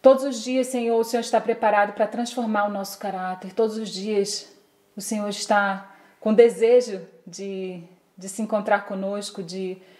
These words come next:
de nos mostrar o caminho. Senhor, nos ajuda a, a fazer uso dessa, dessa graça, desse presente que está disponível para nós, que é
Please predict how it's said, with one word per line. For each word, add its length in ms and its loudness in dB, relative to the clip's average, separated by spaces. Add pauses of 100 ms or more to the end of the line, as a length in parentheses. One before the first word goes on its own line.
(180)
de 100 -8
nos 160 -2
mostrar 420 2
o 40 -2
caminho. 680 -6 (1800)
Senhor, 320 4
nos 160 2
ajuda 480 2
a, 340 -2 (420)
a 80 -4
fazer 300 4
uso 360 -2
dessa, 680 -2 (120)
dessa 260 0
graça, 600 -4 (440)
desse 260 -4
presente 760 0 (120)
que 60 -20
está 240 0
disponível 520 -4
para 180 -6
nós, 360 -4
que 120 -6
é 200 -4